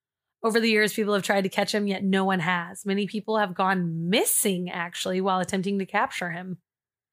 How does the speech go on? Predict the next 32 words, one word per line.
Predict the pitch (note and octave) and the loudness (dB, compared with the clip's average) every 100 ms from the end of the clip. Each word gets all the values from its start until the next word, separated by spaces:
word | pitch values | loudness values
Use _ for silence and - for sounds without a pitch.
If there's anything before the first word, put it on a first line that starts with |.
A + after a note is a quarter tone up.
| _ _ _ _ - | _ _ _ _ -2
There | A3 A3 | 2 4
is | G#3+ | 4
a | G#3 | 2
story | - A3+ A#3+ | 2 4 4
that | A#3+ G#3+ - | 4 0 -6
two | - A3+ B3+ C4+ | -4 0 0 2
men | A#3+ G#3 G3+ G#3+ A3+ G3 | 2 2 2 0 -4 -6
decided | G#3 - G3+ G3+ G#3 F#3 | -2 2 2 2 0 0
they | G3 | 0
were | F#3+ | 0
gonna | G3 G3 | 0 0
go | F#3+ | -2
capture | - A#3+ B3+ - G#3+ | 0 0 2 -2 -2
Fishhead | G3 F3 G3 F#3+ | -2 -2 0 0
and | G3+ F#3 | 0 -2
put | G3+ | 0
him | G3 G3 | 0 0
in | F#3 | -2
a | |
carnival | - A#3+ C4+ C4 G#3+ G3 - | -2 0 2 0 0 -2 0
or | F#3+ | 0
use | G3 G3 | 0 0
him | G3 F#3 | 0 0
to | |
make | F3+ F#3 | 0 -2
money | G#3 G#3+ | 0 0
on | G3+ | 0
the | F3+ | -2
side | F#3 F3+ | -4 -4
of | F#3 | -4
the | A3+ | 2
road. | D4+ C#4+ C#4+ C#4 | 4 4 4 0